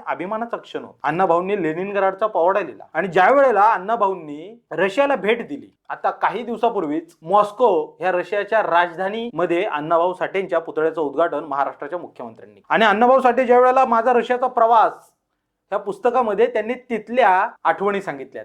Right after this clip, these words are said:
त्यातली एक आठवण महत्वाची आहे. मॉस्कोमध्ये भाषणाला उभं राहिल्यानंतर अण्णाभाऊंनी तिथे एक गोष्ट अधोरेखित केली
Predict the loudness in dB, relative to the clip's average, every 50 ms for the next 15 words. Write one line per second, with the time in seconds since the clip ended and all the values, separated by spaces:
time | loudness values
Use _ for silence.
0 | -8 _ -4 -4 -2 0 2 4 4 4 4 2 0 2 2 0 0 0 0 -2
1 | -2 -2 -4 -4 -6 -12 -20 -20 _ -2 2 4 4 4 4 2 2 4 4 6
2 | 4 4 4 4 2 2 2 0 0 0 -2 -2 -2 -2 0 0 2 2 2 4
3 | 4 4 4 2 2 0 0 -2 -4 -6 -8 -6 -4 -4 -4 -4 -6 -6 -6 -4
4 | -4 -2 -2 -2 -4 -6 -10 -12 -12 -14 -16 _ _ -12 -2 2 4 6 6 4
5 | 4 2 0 0 0 0 -2 -4 -4 -2 -2 -4 -6 -8 _ -4 -4 0 2 2
6 | 2 2 0 -4 -6 -8 -6 -6 -6 -6 -6 -8 -10